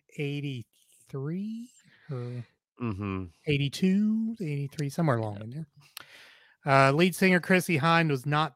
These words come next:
Speaker 1: thrilled when their producer said it was going to be a single. Uh, she even said, "This track will be released over my dead body." Uh, the track was released. She did not die.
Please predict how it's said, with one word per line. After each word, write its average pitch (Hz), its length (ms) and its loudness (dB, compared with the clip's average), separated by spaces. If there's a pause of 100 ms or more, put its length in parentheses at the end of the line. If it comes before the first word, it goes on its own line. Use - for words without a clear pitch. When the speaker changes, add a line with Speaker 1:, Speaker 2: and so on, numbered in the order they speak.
(100)
Speaker 1:
thrilled 156 480 0
when 131 180 -4
their 123 140 -4
producer 135 480 -6
said 143 100 -4
it - 20 -10
was 123 120 -12
going 135 200 -4
to 131 60 -8
be 127 140 -8
a 117 60 -8
single. 156 600 2 (800)
Uh, 123 380 -4 (540)
she - 220 -8
even 135 380 -4
said, 151 380 -4
"This 139 240 -6
track 160 360 0
will 180 160 4
be 233 140 0
released 254 480 0
over 262 380 6
my 240 280 4
dead 208 380 4
body." 185 560 4 (800)
Uh, 123 240 -6
the 117 100 -14
track 143 320 -2
was 139 160 -6
released. 143 380 -4
She - 160 -10
did 135 160 -2
not 147 240 -6
die. 131 500 -2